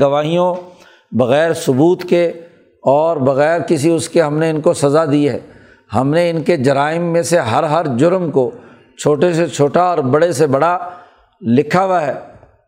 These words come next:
قیامت کے دن ہم پورا کا پورا نامہ اعمال ان کے سامنے دکھا دیں گے کہ دیکھو یہ تمہارے اعمال اور یہ تمہارے کرتوت ہیں، یہ تم نے کیا ہے، یہ بولا ہے، یہ افعال ہوئے ہیں،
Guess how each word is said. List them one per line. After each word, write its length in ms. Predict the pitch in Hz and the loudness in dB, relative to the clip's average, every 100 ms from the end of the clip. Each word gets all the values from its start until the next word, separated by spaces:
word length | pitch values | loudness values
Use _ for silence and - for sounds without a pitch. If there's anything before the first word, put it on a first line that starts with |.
| - | -2
قیامت 480 | 139 147 156 170 147 | 0 2 0 -2 0
کے 80 | |
دن 180 | 156 175 | 2 2
ہم 200 | 170 160 139 | 0 -2 -2
پورا 260 | 196 170 175 | 0 2 2
کا 120 | 165 | 0
پورا 300 | 135 156 170 | 2 2 2
نامہ 280 | 156 147 156 | 2 0 0
اعمال 460 | 165 151 147 165 | 0 0 2 2
ان 120 | 170 160 | 0 0
کے 100 | 165 | 0
سامنے 360 | 123 156 165 | 0 0 0
دکھا 300 | 156 135 135 | 0 2 2
دیں 180 | 160 180 | 2 2
گے 100 | 151 104 - - _ _ - | 0 -2 -10 -20 _ _ -4
کہ 100 | 131 | 0
دیکھو 360 | 110 151 151 | 2 2 2
یہ 200 | 160 151 170 | 2 0 0
تمہارے 320 | 151 151 165 | 0 2 2
اعمال 540 | 156 147 143 151 170 | 0 0 0 2 0
اور 120 | 160 147 | 0 0
یہ 160 | 151 | 0
تمہارے 360 | 151 147 156 165 | 0 2 2 2
کرتوت 480 | 160 143 - 180 147 | 0 0 0 0 2
ہیں، 220 | 151 151 - - - _ - | 0 -2 -8 -20 -20 _ -6
یہ 340 | 113 113 160 165 | -2 2 0 0
تم 200 | 156 151 | 0 0
نے 180 | 160 175 | 0 -2
کیا 600 | - - 156 160 185 170 | -4 -8 0 2 2 0
ہے، 320 | 170 185 - - _ _ _ _ _ _ _ | 0 -2 -4 -14 _ _ _ _ _ _ _
یہ 240 | 107 127 | -2 0
بولا 560 | 156 120 143 156 180 165 | 0 2 2 2 0 -2
ہے، 180 | 175 180 - - _ _ - | -4 -4 -10 -20 _ _ -10
یہ 220 | 113 131 | -2 0
افعال 480 | 156 101 120 151 175 | 0 0 0 2 0
ہوئے 240 | 160 165 | 0 0
ہیں، 300 | 165 175 196 | 0 0 -2